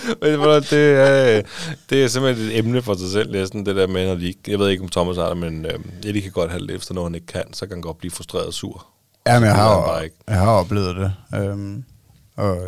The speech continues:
Speaker 2: ja, jeg, altså, jeg tror faktisk, jeg havde det sådan lidt, at det var, det, det var meget fedt på et eller andet niveau at, at se, fordi at, at det betyder bare, at han bliver udfordret,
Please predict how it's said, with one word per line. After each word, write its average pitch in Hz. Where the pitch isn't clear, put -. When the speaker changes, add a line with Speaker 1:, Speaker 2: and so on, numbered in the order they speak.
Speaker 2:
ja, 95
jeg, 92
altså, 90
jeg 95
tror 123
faktisk, 92
jeg 92
havde 95
det 92
sådan 98
lidt, 95
at 95
det 95
var, 90
det, 80
det 101
var 98
meget 90
fedt 107
på 117
et -
eller 98
andet 95
niveau 98
at, 98
at 95
se, 104
fordi 98
at, 95
at 101
det 92
betyder 95
bare, 85
at 90
han 87
bliver 87
udfordret, 98